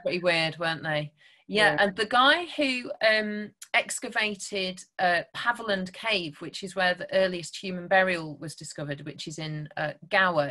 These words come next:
Speaker 1: in South Wales, um, he apparently had a table that had petrified, um, poos, so coprolites, like,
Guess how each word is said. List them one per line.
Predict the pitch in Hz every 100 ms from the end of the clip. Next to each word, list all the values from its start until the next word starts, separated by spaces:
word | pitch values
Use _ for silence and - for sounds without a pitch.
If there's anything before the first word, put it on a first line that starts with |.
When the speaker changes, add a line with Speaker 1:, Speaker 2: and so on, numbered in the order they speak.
| -
Speaker 1:
in | 160 156
South | - 160 151 -
Wales, | 180 185 156 - - 156 - - - - - _ -
um, | 202 -
he | - 233 294
apparently | 330 - 294 240 185 180 175 175 185 _
had | - - 196 196 -
a |
table | 190 - 285 311 302 220 147 151 185 185 - _
that | - 196
had | - - 214 202 190 - _ _
petrified, | - 285 - - 262 - 233 226 220 - -
um, | 202 202 196 196 - _ -
poos, | 254 269 180 143
so | - 180
coprolites, | 180 277 262 - 190 156 147 - _ - - _ _ _ _ -
like, | 196 190